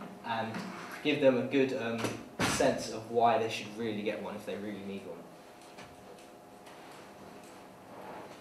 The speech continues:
Escapism. It allows our audience to escape from reality,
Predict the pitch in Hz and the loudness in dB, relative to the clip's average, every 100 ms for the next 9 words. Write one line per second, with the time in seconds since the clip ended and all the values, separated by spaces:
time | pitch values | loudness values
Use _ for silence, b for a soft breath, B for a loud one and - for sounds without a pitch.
0 | - - - - - - - - 175 156 | -16 -16 -16 -16 -16 -14 -6 4 10 10
1 | - 117 98 95 - - - - 123 123 | 8 0 -6 -8 -12 -16 -12 2 6 10
2 | 123 151 147 147 131 - 131 - - 151 | 10 10 8 8 6 4 2 2 8 8
3 | 127 151 135 131 123 120 202 101 104 | 8 4 4 8 8 8 4 -2 -6